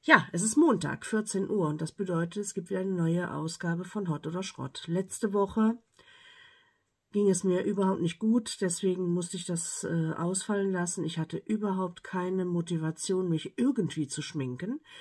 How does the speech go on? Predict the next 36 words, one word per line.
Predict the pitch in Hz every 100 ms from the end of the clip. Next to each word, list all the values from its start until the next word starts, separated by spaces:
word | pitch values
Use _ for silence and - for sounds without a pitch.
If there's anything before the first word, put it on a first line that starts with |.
| - -
Ich | 170 -
lief | 190 220
also | - 190
hier | 175 175
rum | 175 208 240 240
wie | 196 185 175
Huibu | 196 180 190 202
das | 180
Schlossgespenst, | 175 190 202 233 220 226 208 233 -
aber | 190 180 185 185 -
naja, | 196 190 110 - - - - -
hat | 185
mich | 220
ja | 202
keiner | 196 165 165 185
gesehen. | 151 170 165 135 117 135 _
Dann | 156 156
war | 160
es | 160
auch | -
nicht | 147 147
so | 170
schlimm. | - - - - - - - - - -
Äh, | 220 220 220 220
dafür | 226 311 330
mache | 269 240 226
ich | 220
diese | - 247 233 226
Woche | 185 185 196 196
aber | 170 165 175 175 -
etwas | 165 160 156
ganz | 160 143 135 -
Cooles. | - 330 339 277 262 -
Ich | 202 180 175
war | 175 170
beim | 170 143